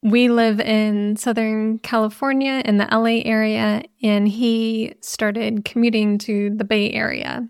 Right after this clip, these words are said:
the San Francisco Bay Area. So I shared all of the reasons why, um, we did that and are still doing that. I shared all of those reasons in that episode, so definitely check that one out if you haven't yet.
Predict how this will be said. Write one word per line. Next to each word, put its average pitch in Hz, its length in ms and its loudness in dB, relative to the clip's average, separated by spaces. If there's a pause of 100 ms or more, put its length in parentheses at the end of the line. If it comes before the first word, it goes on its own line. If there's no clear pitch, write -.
(120)
the 208 100 0
San 208 180 0
Francisco 208 420 -4
Bay 208 220 -2
Area. - 500 -6 (880)
So 226 220 2
I 226 140 4
shared 302 400 2
all 262 240 4
of 254 140 -2
the 233 100 0
reasons 233 720 0
why, 208 840 0 (360)
um, 208 460 0
we 220 200 4
did 226 260 0
that 233 320 2
and 202 340 0
are 202 140 0
still 269 240 -2
doing 240 340 0
that. 220 300 0
I 208 80 0
shared 220 260 -4
all 254 220 2
of 240 100 -2
those 233 180 0
reasons 220 400 0
in 202 180 -2
that 202 180 -2
episode, 226 500 -4
so 214 160 -4
definitely 240 680 -2 (420)
check 220 280 -2
that 233 160 0
one 214 180 2
out 214 320 0
if 220 180 -4
you 220 120 2
haven't 208 380 0
yet. 208 440 -2